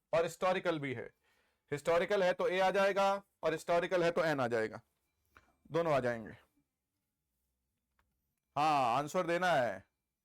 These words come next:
ठीक है, शाबाश, आंसर देना है, पार्टिसिपेट करना है। लाइव क्लास का मतलब यही है। चलिए, तो होटल वर्ड का उच्चारण क्या है? होटल है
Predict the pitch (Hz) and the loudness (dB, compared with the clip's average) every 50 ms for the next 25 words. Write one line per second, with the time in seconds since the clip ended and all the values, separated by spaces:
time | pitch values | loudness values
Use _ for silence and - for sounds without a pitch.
0 | _ _ _ _ _ _ _ _ _ _ _ _ _ _ _ _ - 160 160 160 | _ _ _ _ _ _ _ _ _ _ _ _ _ _ _ _ -8 -8 -6 -4
1 | 143 120 104 - - 135 135 143 131 107 107 - - - - 135 147 156 151 180 | -2 -4 -4 -2 -2 -2 0 0 0 -2 -2 -6 -14 -12 -6 -4 -4 -4 -2 -4
2 | 185 165 180 175 175 170 160 170 165 160 170 156 156 175 175 156 156 156 156 156 | -2 -2 -2 0 0 0 0 0 -2 -2 -2 -4 -2 -4 -2 -2 -2 -4 -2 -2
3 | 147 123 104 107 110 _ _ _ _ _ _ _ _ _ _ _ - - 139 151 | -2 -4 -4 -6 -10 _ _ _ _ _ _ _ _ _ _ _ -8 -4 -2 -2
4 | 165 160 - 165 165 175 165 - 165 143 147 143 165 170 160 151 139 135 131 123 | -2 -2 -2 0 0 0 0 -2 -4 -4 -4 -2 -2 -2 -2 -2 -2 -2 -4 -4
5 | 120 113 113 113 _ _ _ _ _ - - 165 147 123 98 - _ _ _ _ | -4 -6 -8 -10 _ _ _ _ _ -4 -4 -4 -2 -2 -6 -8 _ _ _ _
6 | _ _ _ _ _ _ _ - 180 165 117 151 160 156 196 208 214 214 214 202 | _ _ _ _ _ _ _ -2 -2 0 0 0 0 2 4 4 4 4 4 2
7 | 208 208 208 208 208 202 190 - 202 190 190 208 208 180 208 202 202 196 202 196 | 2 0 2 2 0 0 2 2 2 2 2 0 0 0 2 4 4 4 4 4
8 | 202 202 _ _ _ - 113 135 143 143 190 196 214 208 190 196 202 | 2 0 _ _ _ -6 -4 -4 -2 0 2 2 2 4 4 4 2